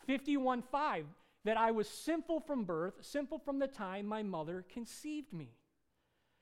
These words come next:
By the way, this is why we baptize babies here at Shepherd's Gate. We are born into original sin. It's not some period of time that you wait from the time that you're born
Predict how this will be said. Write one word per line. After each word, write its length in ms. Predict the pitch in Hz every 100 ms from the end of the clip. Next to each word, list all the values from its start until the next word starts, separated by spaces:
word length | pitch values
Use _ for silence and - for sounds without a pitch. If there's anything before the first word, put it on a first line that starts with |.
| _ -
By 120 | 285
the 80 | 320
way, 80 |
this 100 | 294
is 80 | 247
why 80 | 277
we 140 | 254
baptize 560 | 196 247 262 - 240 208
babies 440 | 170 254 247 214
here 380 | - 269 240 196
at 120 | 208 190
Shepherd's 420 | 233 214 233 196
Gate. 400 | 269 277 220 143 - _ _ _ _ -
We 180 | 240
are 100 | 269
born 420 | 214 254 277 285 277
into 300 | - 262 254
original 520 | 240 247 226 240 233
sin. 520 | - - 269 240 147 - _ _ _ _ _
It's 200 | 202 -
not 240 | 262 277 262
some 300 | - 262 208
period 480 | - - 262 269 240
of 120 | 185
time 380 | - 240 247 220
that 140 | 196
you 140 | 202 190
wait 340 | 208 240 -
from 120 | 190
the 80 | 185
time 320 | 185 220 220
that 120 | 208 190
you're 140 | 180
born 540 | 151 208 233 233 208